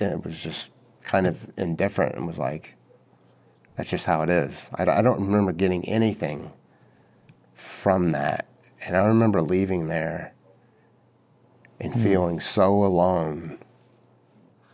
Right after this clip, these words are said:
Speaker 1: And, like, of course, I, I mean, I'm a kid, so you wanna hear something, something to grab onto.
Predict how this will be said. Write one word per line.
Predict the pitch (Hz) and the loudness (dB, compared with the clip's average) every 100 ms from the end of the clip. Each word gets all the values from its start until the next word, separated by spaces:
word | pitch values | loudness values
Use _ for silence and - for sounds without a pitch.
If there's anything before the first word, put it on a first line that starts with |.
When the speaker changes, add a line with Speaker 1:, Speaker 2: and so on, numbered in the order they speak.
| - - | -20 -6
Speaker 1:
And, | - 92 | -2 0
like, | 76 80 69 - - _ _ _ _ _ _ _ _ - _ _ | 2 0 -2 -8 -18 _ _ _ _ _ _ _ _ -20 _ _
of | - | -2
course, | - 175 | 0 2
I, | 135 | 4
I | 147 113 120 | 2 2 2
mean, | 143 127 104 - - _ - | 4 6 4 -2 -14 _ -2
I'm | 139 | 2
a | 117 | 2
kid, | - - 135 71 | 2 2 2 2
so | - - 123 110 - | -2 2 4 2 -2
you | - 117 143 | -2 2 6
wanna | 190 151 | 6 4
hear | - 143 | 4 2
something, | - - 139 151 - 92 80 85 87 _ _ _ _ _ _ | 2 2 4 4 2 2 2 -2 -4 _ _ _ _ _ _
something | - - 208 233 107 | -2 4 4 4 2
to | 76 | 2
grab | - 71 80 76 | 2 2 4 2
onto. | 78 90 98 98 | 2 0 2 2